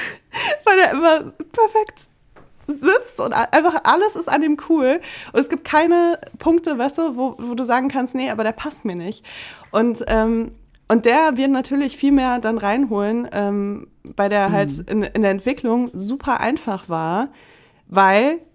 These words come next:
Speaker 1: es ein Glücksgriff war. Nicht, weil,
Speaker 2: Mhm.
Speaker 1: ähm, wir da irgendwie, ne, weil ein Body zu entwickeln einfach ist oder so.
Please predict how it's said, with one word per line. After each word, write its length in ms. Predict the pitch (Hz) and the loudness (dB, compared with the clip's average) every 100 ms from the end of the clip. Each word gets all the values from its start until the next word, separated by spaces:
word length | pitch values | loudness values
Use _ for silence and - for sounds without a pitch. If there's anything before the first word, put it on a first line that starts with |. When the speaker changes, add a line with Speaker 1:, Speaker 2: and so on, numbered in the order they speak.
| _ - | _ -6
Speaker 1:
es 140 | - - | -6 -4
ein 80 | |
Glücksgriff 560 | - 339 - - 165 - | -2 -2 -2 -6 -6 -4
war. 280 | 151 156 185 _ _ _ - | -8 -6 -8 _ _ _ 2
Nicht, 280 | 247 294 233 | 4 4 4
weil, 340 | 220 214 196 - | 4 4 2 0
Speaker 2:
Mhm. 120 | 180 | 0
Speaker 1:
ähm, 280 | 202 196 196 - | 0 0 -4 0
wir 120 | 208 | 2
da 120 | 202 | 2
irgendwie, 400 | 196 202 - 190 | 2 -4 -2 -2
ne, 180 | 196 262 | -2 -2
weil 120 | 196 190 | -2 0
ein 40 | |
Body 340 | 185 208 214 - - | 2 2 0 -2 -6
zu 120 | - | -2
entwickeln 400 | 190 190 202 202 | 0 0 -2 -2
einfach 320 | 175 233 269 247 | 0 -2 0 -4
ist 160 | 233 | -4
oder 180 | 240 240 | 0 -2
so. 280 | 226 262 | 0 -2